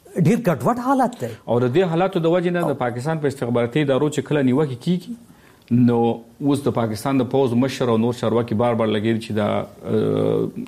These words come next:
Speaker 2: انټرنیټي د-، دهشتګردي ده، د دې د مخنیوي لپاره موږ کار کوو. نو د هغې د وجې نه اوس په پاکستان کې دېرش نه څلوېښت فیصده پورې انټرنیټ ورو شوی دی، هلته کې چې انټرنیټي خدمات ورکوونکي کومې ادارې دي، هغوی دا خبره کوي.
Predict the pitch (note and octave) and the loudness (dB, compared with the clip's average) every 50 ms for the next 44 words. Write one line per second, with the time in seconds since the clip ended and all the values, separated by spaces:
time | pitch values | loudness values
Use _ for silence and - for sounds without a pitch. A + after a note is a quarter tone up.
0 | - - - A#2+ B2 A2+ A2+ A2+ A#2+ A#2 A#2 F#3 F#3 C3 A#2+ A#2+ A2 - A#2+ A2 | -12 -8 -4 -2 0 0 2 2 2 2 2 0 0 0 -2 -4 -2 0 0 0
1 | - C3 A2+ A2+ A2+ A2 A2 B2+ D#3 E3+ F3+ F3+ E3 A#2 G#2+ A2 A2 G#2+ G#2 G#2 | 0 0 2 2 2 2 2 2 2 2 0 0 0 -2 0 2 2 2 2 0
2 | G2+ - A2+ A2+ A2+ A2+ A2 G#2+ G#2+ A2 G#2 A2 A2 G#2+ G2+ - - D3+ E3+ F3 | 0 0 0 0 0 0 0 0 0 0 0 0 0 0 -2 -2 0 0 0 0
3 | E3 - D#3+ D3+ C#3+ C#3+ - - - - - - _ A#2+ B2 C3 C3+ C3+ D3+ G#3 | 0 0 0 0 -2 -2 -8 -16 -20 -20 -20 -12 _ 0 0 2 2 2 2 2
4 | G#3+ G3+ G#3 G3+ F#3 G3 F#3+ G3+ G3 G3+ - - D#3+ D#3+ D#3 D#3+ D3 F3+ F#3+ G3+ | 4 4 2 2 2 0 0 -2 -2 -4 -4 -4 -4 -2 -2 -2 -2 -2 -2 -2
5 | F3 F3 D#3+ D3+ F3 F#3+ F#3 - F3 E3 E3+ - D#3 D#3 F#3 G3 G3 - D3+ C#3 | 0 0 0 2 2 0 0 0 -4 -4 -2 -2 -2 0 2 0 0 0 -4 -2
6 | - E3+ D#3+ E3 D3+ - - D3+ D3 C3 B2 A#2 C3+ B2+ D3+ E3 E3 - - - | -2 0 0 0 0 0 0 2 2 2 2 0 0 0 0 -2 -4 -8 -10 -4
7 | A#2 A#2+ A#2 A#2 A2+ A#2 - G3 G3+ G3 F#3 F3+ G#3 A3 G#3 F#3 D3+ C3 C#3 - | 0 2 4 4 2 2 2 2 2 2 2 2 2 2 2 0 0 -2 -2 -2
8 | - C#3 C3+ B2 A2+ A#2 A#2+ B2 A2+ A#2 D3+ D3+ C#3 C#3+ C3+ B2 - C3 C3+ C3+ | -2 0 0 0 -2 -2 -2 -2 -2 -2 -2 -2 -2 -2 -2 0 0 0 0 2
9 | C3 A#2 A#2 A#2 - B2+ B2+ A#2+ - B2+ A#2+ A#2+ A2+ G#2 A2 A2 C3+ C#3 A#2+ A2 | 2 0 0 0 0 0 0 0 0 0 2 2 4 2 2 2 2 2 2 2
10 | G#2+ C3 C3+ A#2+ G#2+ - - G2 G2 F#2+ F#2 - - | 2 2 2 2 0 -2 -2 -2 -2 -2 -2 -4 -8